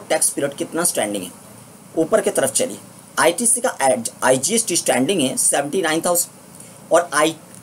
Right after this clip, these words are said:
आईजीएसटी का liability है फिफ्टी फ़ोर थाउजेंड। तो सेवेंटी नाइन थाउजेंड में से फिफ्टी फ़ोर थाउजेंड को हम utilize करेंगे आईजीएसटी liability को set up करने के लिए।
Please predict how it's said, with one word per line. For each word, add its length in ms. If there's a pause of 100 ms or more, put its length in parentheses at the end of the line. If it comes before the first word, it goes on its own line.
(140)
आईजीएसटी 580
का 100
liability 540
है 100
फिफ्टी 280
फ़ोर 260
थाउजेंड। 260 (420)
तो 60
सेवेंटी 420
नाइन 300
थाउजेंड 280
में 80
से 140
फिफ्टी 280
फ़ोर 300
थाउजेंड 260
को 100
हम 180
utilize 420
करेंगे 300 (160)
आईजीएसटी 460
liability 420
को 60
set 260
up 100
करने 200
के 100
लिए। 100